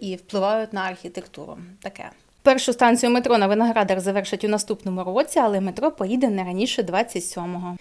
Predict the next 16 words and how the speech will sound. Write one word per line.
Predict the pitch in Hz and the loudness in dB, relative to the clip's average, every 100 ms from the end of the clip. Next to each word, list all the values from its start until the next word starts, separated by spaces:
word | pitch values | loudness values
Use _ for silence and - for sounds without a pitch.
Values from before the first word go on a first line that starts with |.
| - | 4
Я | 277 | 6
вже | 311 302 | 8 6
змирилася | 277 226 190 185 277 | 4 4 2 0 -2
з | |
тим, | 277 381 | -2 -2
що | 349 247 | -2 -2
на | 208 | -2
Виноградар | 208 208 311 349 277 | -2 0 2 4 4
на | 214 | 0
метро | 202 254 320 | -2 0 0
будуть | 240 247 240 | 0 -4 -6
кататися | 190 196 226 240 214 202 - - 202 | -8 -6 -6 -6 -6 -6 -8 -16 -8
вже | 190 | -6
тільки | 196 202 190 | -6 -4 -4
наші | 180 220 - 185 | -2 -4 -6 -10
діти. | 175 - - - | -12 -14 -14 -16